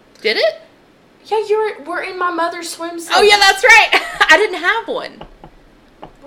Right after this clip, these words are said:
Speaker 2: Mm, anyway, so
Speaker 1: Yeah.
Speaker 2: that's how this started,
Speaker 1: See,
Speaker 2: okay?
Speaker 1: you, see, that's why I wanted you to tell the
Speaker 2: So
Speaker 1: story, because you remember it more vividly than I do.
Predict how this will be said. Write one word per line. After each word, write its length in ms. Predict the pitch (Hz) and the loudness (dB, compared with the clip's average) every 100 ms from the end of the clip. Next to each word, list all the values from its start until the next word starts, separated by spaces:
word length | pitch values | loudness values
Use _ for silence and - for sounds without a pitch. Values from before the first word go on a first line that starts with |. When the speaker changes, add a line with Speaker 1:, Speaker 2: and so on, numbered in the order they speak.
| - _ 247 | -20 _ -16
Speaker 2:
Mm, 180 | 233 202 180 - _ _ - | -16 -18 -20 -20 _ _ -18
anyway, 340 | 214 190 170 - | -16 -14 -16 -16
so 160 | - 359 | -6 2
Speaker 1:
Yeah. 80 | |
Speaker 2:
that's 160 | 508 - | 2 2
how 160 | 392 311 | 0 2
this 240 | 269 262 | 2 -2
started, 480 | - 240 214 175 160 | -2 -2 -2 -4 -8
Speaker 1:
See, 240 | - 349 | -4 -2
Speaker 2:
okay? 180 | 226 190 | -2 -4
Speaker 1:
you, 40 | 196 | -4
see, 200 | - 370 | -4 0
that's 200 | 339 349 | 0 2
why 140 | 370 320 | 0 0
I 80 | |
wanted 220 | 277 269 233 | -2 -8 -10
you 80 | 220 | -12
to 60 | |
tell 220 | 214 214 | -6 -6
the 80 | 214 | -4
Speaker 2:
So 80 | 254 | -2
Speaker 1:
story, 240 | 240 262 | 0 0
because 240 | 247 254 208 | -2 -8 -10
you 160 | 233 | -6
remember 380 | 208 196 196 190 | -6 -6 -8 -10
it 80 | - | -10
more 160 | 196 185 | -6 -6
vividly 420 | 190 185 180 185 | -4 -6 -6 -12
than 120 | 175 | -12
I 140 | 170 170 | -14 -14
do. 260 | 196 135 | -12 -14